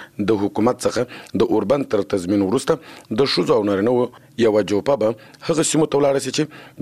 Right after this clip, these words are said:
د طالبانو په ولکه کې دي او یا یې مشران پکې اوسیږي. محمد الیاس تایي، د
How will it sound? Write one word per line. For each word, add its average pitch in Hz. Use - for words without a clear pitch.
د 110
طالبانو 101
په 95
ولکه 95
کې 156
دي 160
او 123
یا 160
یې 107
مشران 95
پکې -
اوسیږي. 98
محمد 104
الیاس 92
تایي، 107
د -